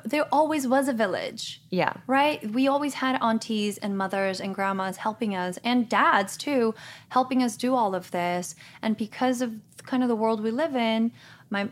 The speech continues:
Speaker 1: you know, we, everybody lives a little bit more far away from each other, from their core family. We feel like we have to cover all of it, but I really do not think it was ever intended to be that way. Like, that one mother was not supposed to cover all of it.
Speaker 2: Yeah.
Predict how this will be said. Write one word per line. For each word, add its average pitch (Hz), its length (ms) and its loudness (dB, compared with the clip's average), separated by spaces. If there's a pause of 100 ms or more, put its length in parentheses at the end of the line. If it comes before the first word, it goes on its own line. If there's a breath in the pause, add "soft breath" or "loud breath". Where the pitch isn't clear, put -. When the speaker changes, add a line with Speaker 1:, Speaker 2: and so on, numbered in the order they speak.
(120)
Speaker 1:
you 202 140 -8
know, 190 320 -4
we, 208 180 -10
everybody 214 380 -4
lives 202 220 -4
a 196 60 -2
little 196 180 -4
bit 196 180 -2
more 196 100 -4
far 190 180 -2
away 220 200 0
from 220 180 -2
each 190 140 -8
other, 185 200 -2
from 185 160 -6
their 180 300 0
core 196 260 -4
family. 196 560 -2 (440 loud breath)
We 233 120 -2
feel 254 220 -2
like 262 120 -2
we 226 120 0
have 226 160 -4
to 214 80 -6
cover 214 280 -6
all 240 200 -2
of 254 100 0
it, 240 80 0
but - 140 -6
I 277 160 -2
really 330 300 2
do - 180 0
not 285 420 6
think 330 340 0
it 277 60 2
was 262 240 2
ever 294 240 4
intended 262 520 2
to 240 60 0
be 262 200 0
that 208 180 4
way. 196 100 0
Like, 202 180 -2 (280 loud breath)
that 240 220 4
one 277 200 4
mother 277 220 4
was 226 100 2
not 262 140 0
supposed - 200 -4
to 233 60 -4
cover 220 240 -4
all 220 220 0
of 208 100 -4
it. - 140 -2
Speaker 2:
Yeah. 156 280 -2